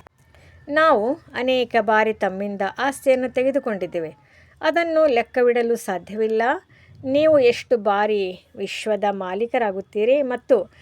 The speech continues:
ಭಿಕಾರಿಗಳಾಗುತ್ತೀರಿ. ಈ ಸಮಯದಲ್ಲಿಯೇ ಭಾರತವು ಸಂಪೂರ್ಣ ಭಿಕಾರಿಯಾಗಿದೆ. ಡ್ರಾಮಾದ ಪ್ಲ್ಯಾನ್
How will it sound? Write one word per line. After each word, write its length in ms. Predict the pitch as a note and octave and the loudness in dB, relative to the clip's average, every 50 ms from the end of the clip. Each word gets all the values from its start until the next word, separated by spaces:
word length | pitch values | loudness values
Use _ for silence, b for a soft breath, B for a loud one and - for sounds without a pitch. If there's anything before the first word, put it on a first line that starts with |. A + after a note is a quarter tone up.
| b b b b b G3+ | b b b b b -8
ಭಿಕಾರಿಗಳಾಗುತ್ತೀರಿ. 1120 | G#3 A3 G#3+ B3 A#3 A#3 A#3 A#3+ A#3+ C4+ C4+ A#3 G3+ F#3 F#3 - - F#3 F3+ F3+ E3 - b b b b b b | -8 -4 0 2 2 4 4 4 4 4 4 4 2 0 -4 -8 -8 -8 -6 -6 -8 -10 b b b b b b
ಈ 200 | G#3+ A#3+ C4 C4 | 0 2 2 2
ಸಮಯದಲ್ಲಿಯೇ 880 | A#3+ - A#3 G3+ G#3 G#3+ G#3+ G#3+ G3 G#3+ G#3 G#3 G3+ G#3 G#3 G#3+ A3+ A#3 | 2 0 -4 -2 -2 -2 -2 -2 -2 -2 -2 0 0 0 0 0 0 0
ಭಾರತವು 640 | G#3 G3 F#3 F3+ G3 G#3+ A3+ A3 - A3 G#3+ A3 | -2 -4 -6 -4 -2 -2 -2 -2 -4 -4 -4 -4
ಸಂಪೂರ್ಣ 640 | A3 - G#3 F#3+ G3+ G3+ - C4 C#4 D4 D4+ D4+ C#4+ A3+ F3 - | -4 -6 -8 -8 -8 -6 -2 -2 0 0 0 0 -2 -4 -4 -8
ಭಿಕಾರಿಯಾಗಿದೆ. 1080 | F#3 E3+ G3+ G3+ G3 - G#3+ G#3 G#3+ A#3 B3 A#3 G3 F3 E3+ F3+ F3 G#3 A3 B3 C4 b b b b b b b | -10 -10 -10 -8 -6 -4 -2 0 2 2 2 2 2 0 -4 -6 -4 -4 -2 -4 -4 b b b b b b b
ಡ್ರಾಮಾದ 540 | A3+ A3 B3 B3 C4 C4+ D4 D4+ D4+ D4+ B3+ D4 C#4+ | 0 2 4 4 4 4 4 2 2 4 4 4 2
ಪ್ಲ್ಯಾನ್ 560 | C#4 - - B3+ A#3+ A#3 A#3 A3+ G#3+ G3+ F#3+ | 2 2 0 2 2 2 2 0 -2 -6 -10